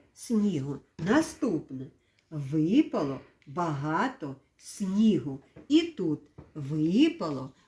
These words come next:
багато снігу. Правильно, випало багато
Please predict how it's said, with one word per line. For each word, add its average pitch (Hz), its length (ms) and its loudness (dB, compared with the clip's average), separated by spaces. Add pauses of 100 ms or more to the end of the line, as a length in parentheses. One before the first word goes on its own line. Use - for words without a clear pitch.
багато 151 1160 -2 (200)
снігу. 285 680 2 (300)
Правильно, 151 520 -2 (600)
випало 170 720 4 (440)
багато 151 960 -6